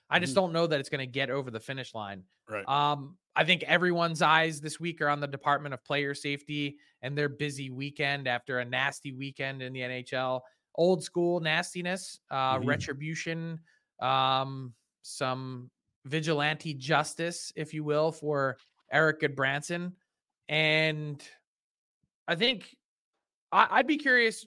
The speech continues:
Speaker 1: Rhett, to get your take. Did you see the Ryan Strome knee on knee with, um,
Speaker 2: Connor.
Speaker 1: with Kyle Connor? I don't, I, it was a five-minute major and it was upheld. I don't think a suspension's coming today.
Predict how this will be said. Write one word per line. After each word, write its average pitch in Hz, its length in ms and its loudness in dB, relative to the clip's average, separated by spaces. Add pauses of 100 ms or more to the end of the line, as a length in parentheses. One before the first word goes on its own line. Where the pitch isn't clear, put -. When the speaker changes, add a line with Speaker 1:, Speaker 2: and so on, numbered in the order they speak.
Speaker 1:
Rhett, 185 280 2
to 170 80 -8
get 165 180 2
your 160 200 -2
take. 151 440 -4
Did 151 180 -4
you 165 120 -4
see 190 300 -6
the 202 140 0
Ryan 185 360 0
Strome 185 500 -2
knee 185 180 -2
on 180 220 0
knee 185 420 -4 (420)
with, 160 580 0
um, 139 680 0 (100)
Speaker 2:
Connor. 127 240 -2
Speaker 1:
with 107 100 -8
Kyle 156 240 0
Connor? 160 460 -4 (1120)
I 180 120 2
don't, 254 120 2 (460)
I, 160 220 -2
it 185 60 4
was 180 160 2
a 165 40 -4
five-minute 220 480 6
major 202 380 -2
and 196 100 -2
it 175 40 0
was 156 100 0
upheld. 180 760 2
I 143 120 0
don't 175 280 -2
think 190 180 -6
a 180 60 -4
suspension's 170 640 -8
coming 170 300 -4
today. 170 460 -2